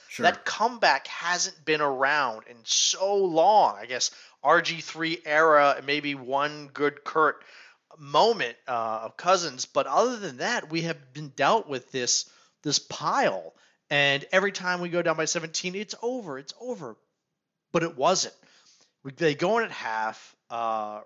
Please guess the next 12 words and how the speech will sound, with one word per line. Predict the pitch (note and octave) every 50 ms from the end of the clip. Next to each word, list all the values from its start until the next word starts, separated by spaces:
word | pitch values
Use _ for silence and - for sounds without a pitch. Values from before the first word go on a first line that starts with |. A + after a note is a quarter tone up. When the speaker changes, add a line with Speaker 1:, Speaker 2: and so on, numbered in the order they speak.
| _ C#3
Speaker 2:
Ron | D3 E3 F#3 F#3+
Rivera | F#3+ F3 D3 C#3+ C#3+ C#3 C#3 C#3 C#3 C3
gets | C3 C3+ B2+ - - - - - _ _ _ _ _ _ _ _ _
his, | - A2+ C#3+ C#3+ C3+ C3 B2+ A#2+ A#2 - - - - D3
his | C3 C3 A#2 - - _ -
cancer | - G#3 G#3 G#3 - F3+ F3
treatment, | D#3 - - E3 E3 E3 E3 D#3+ D#3+ D#3 D#3 D#3 D#3
and | B2+ A#2 A#2
Haskins | - F3+ F#3 F3+ F3 D#3 - F3 D#3 D#3
has | D#3+ D#3 D3 C3
a | C3 B2
huge | B2 - - - - - A#3+ B3 B3 A#3+ A3+ G#3+ F3+ -